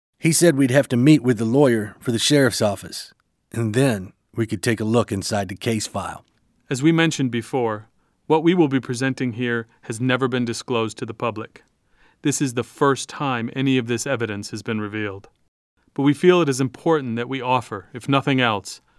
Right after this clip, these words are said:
Speaker 2: a reliable record to preserve what facts are known,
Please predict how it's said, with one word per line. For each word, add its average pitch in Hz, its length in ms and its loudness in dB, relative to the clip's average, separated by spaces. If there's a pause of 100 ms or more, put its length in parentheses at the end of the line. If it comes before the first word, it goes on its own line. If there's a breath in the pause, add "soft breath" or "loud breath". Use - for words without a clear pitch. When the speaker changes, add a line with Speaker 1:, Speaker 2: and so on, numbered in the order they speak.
(320)
Speaker 2:
a 127 80 -4
reliable 135 640 4
record 123 380 -2
to 110 80 -16
preserve 117 380 -2
what 117 200 -2
facts 123 320 -2
are 127 300 0
known, 107 420 -8